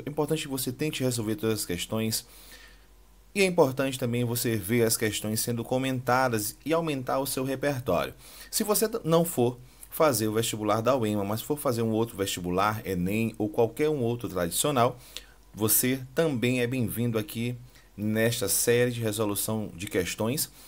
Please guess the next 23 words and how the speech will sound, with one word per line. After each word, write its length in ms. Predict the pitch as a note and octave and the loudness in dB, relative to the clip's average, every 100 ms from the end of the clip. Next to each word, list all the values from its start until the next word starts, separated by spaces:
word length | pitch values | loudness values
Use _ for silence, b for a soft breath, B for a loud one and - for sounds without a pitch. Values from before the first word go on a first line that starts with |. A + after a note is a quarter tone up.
| B B - | B B 2
para 140 | F3 | 2
que 80 | F3 | 2
você 240 | F3 F3 | 0 2
aumente 500 | F3 C#3+ D3+ G#3 A3 | 2 2 2 0 0
o 40 | F3+ | 0
seu 180 | E3 | 0
conhecimento, 720 | D#3 C#3 A#2+ A#2+ G2 A2+ B2 A#2 | -2 -2 -2 -2 -2 -2 0 0
aumente 300 | G#2+ C3+ C3 | 0 -2 -2
o 40 | |
seu 140 | B2 B2+ | -2 0
repertório, 600 | B2 C#3+ C3 E2+ D2 - | -2 -2 -4 -4 -4 -6
belezinha? 480 | - F#2+ A#2 F#3 - B B B D3+ | -4 0 2 2 -2 B B B -2
Então, 320 | A#2+ D#3 D#3 | 4 4 4
como 160 | E3 | 0
eu 40 | D3+ | 2
já 120 | C#3 | 2
sei 200 | B2+ C#3 | 4 2
que 80 | C3+ | 0
você 460 | B2 B2+ A#2+ A#2+ b b b b - - - | 0 2 2 0 b b b b -20 -20 -6
sabe 640 | - - D3 C#3+ C#3+ C#3+ - - - | 0 4 6 6 4 -4 -12 -20 -6
que 100 | - | -4
terá 300 | G#2 F#2+ B2 | 4 6 6
sucesso 640 | F3 E3+ D#3 C#3 C3+ C#3 | 4 2 2 2 0 -4